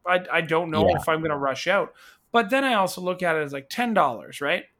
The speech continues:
Speaker 1: Ten dollars is, for some people, five coffees, a pack of smokes. Like, it's, it's a manageable ten bucks. In Canada, it's a little bit more right now because the borders are closed and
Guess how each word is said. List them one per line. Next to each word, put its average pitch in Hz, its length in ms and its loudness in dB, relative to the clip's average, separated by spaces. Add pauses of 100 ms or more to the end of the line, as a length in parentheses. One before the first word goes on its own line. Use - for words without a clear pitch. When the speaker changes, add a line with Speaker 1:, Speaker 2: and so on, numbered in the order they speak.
(460)
Speaker 1:
Ten 240 240 2
dollars 185 420 6
is, 139 500 -10
for 160 380 -2
some 151 220 -4
people, 143 240 -8
five 151 340 -2
coffees, 135 680 -6 (520)
a 139 60 -10
pack 147 300 2
of 143 60 -12
smokes. 139 600 -10 (640)
Like, 185 300 2
it's, 214 280 -4
it's 202 180 -10
a 160 60 -6
manageable 165 680 -6
ten 165 280 -6
bucks. 165 500 -4
In 165 100 -10
Canada, 208 480 2
it's 147 120 -6
a 170 40 -6
little 165 180 -2
bit 143 100 -4
more 151 320 0
right 147 180 -2
now 135 180 -8
because 135 300 -10
the 139 80 -10
borders 151 420 -4
are 131 80 -12
closed 110 480 -16
and 120 220 -16